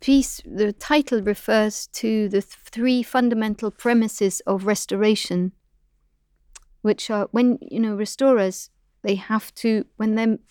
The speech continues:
you know, reconstructing a pot, a plate, whatever, they have to be considerate that the object, they have to stabilize the object from its past. You know, they have to make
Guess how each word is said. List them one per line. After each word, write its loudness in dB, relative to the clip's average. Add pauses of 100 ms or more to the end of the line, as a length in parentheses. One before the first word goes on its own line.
(220)
you 0
know, 2
reconstructing 0
a -2
pot, -2
a -10
plate, 0 (220)
whatever, 0 (1000)
they 4
have -2
to 0 (180)
be 4
considerate 0 (240)
that -2 (140)
the 4 (300)
object, 0
they 4
have -4
to -8
stabilize 2
the -6
object -4
from 4
its -4
past. -6
You -2
know, 2
they 0
have -8
to -8
make 2